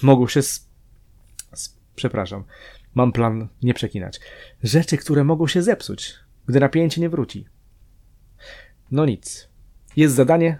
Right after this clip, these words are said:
to idę. Czekam w głównej rozdzielni. Telefon w łapie i czekam na znak sygnał. Już wszystko, jak wszystko dobrze pójdzie, to nacisnę jeden przycisk, zgaśnie główne światło na kilkanaście sekund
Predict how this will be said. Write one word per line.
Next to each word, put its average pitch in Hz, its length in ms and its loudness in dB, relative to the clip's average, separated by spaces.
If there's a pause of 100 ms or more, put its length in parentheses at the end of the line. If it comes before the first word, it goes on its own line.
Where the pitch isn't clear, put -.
to 113 100 -2
idę. 95 280 -8 (540)
Czekam 127 380 -4
w 127 80 -10
głównej 104 320 -6
rozdzielni. 92 540 -10 (340)
Telefon 123 400 -2
w 113 180 -10
łapie - 360 -10 (360)
i 143 100 -2
czekam 107 300 -8
na 104 80 -8
znak 107 220 -10
sygnał. - 300 -14 (800)
Już 160 220 0
wszystko, - 680 -8 (140)
jak 104 120 -8
wszystko - 380 -6
dobrze 110 220 -4
pójdzie, 139 360 -2 (520)
to 139 100 0
nacisnę 135 440 0
jeden 127 180 4
przycisk, - 440 -8 (420)
zgaśnie 107 500 -4
główne 110 320 -2
światło 123 420 -6
na 117 120 -2
kilkanaście 139 560 -2
sekund 185 400 -6